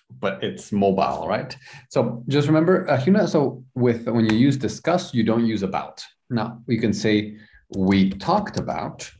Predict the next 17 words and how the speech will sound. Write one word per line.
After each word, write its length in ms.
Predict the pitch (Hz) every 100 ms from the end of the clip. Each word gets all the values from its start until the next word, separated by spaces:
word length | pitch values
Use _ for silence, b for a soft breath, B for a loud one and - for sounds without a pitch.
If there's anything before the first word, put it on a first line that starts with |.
| - -
that's 240 | - -
good, 400 | - 151 - - _ - - - -
or 320 | 120 123 123 120
"We 160 | 104
discussed." 960 | 95 - - - - - - - - - _ _ _ b b b b
So 160 | - 107
we 100 | 95
discuss-, 600 | 95 95 - 95 - - -
we 120 | - 110
discussed 520 | 101 - 110 104 -
the 100 | 90
camper 420 | - 80 80 90
van. 420 | 82 73 69 - - _ _ B B B B B
Okay, 360 | 147 147 226 226
yeah, 120 | - 143
that's 180 | 160
right. 200 | 202 269